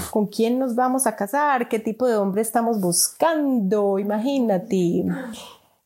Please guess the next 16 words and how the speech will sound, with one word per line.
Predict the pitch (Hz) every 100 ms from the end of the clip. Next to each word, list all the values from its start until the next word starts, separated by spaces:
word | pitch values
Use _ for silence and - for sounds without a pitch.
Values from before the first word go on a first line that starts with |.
| -
qué | 226
tipo | 220 233 226 240 233
de | 208
hombre | 196 190 190 220 220
nos | 208 208
va | 180
a |
llegar | 180 196 220
a |
la | 214 175
vida. | 196 - - _ _ _ _ _ - -
Bueno, | 196 185 185
en |
la | 190
casa | 190 220 320 370
ocho | 214 175 - 381 -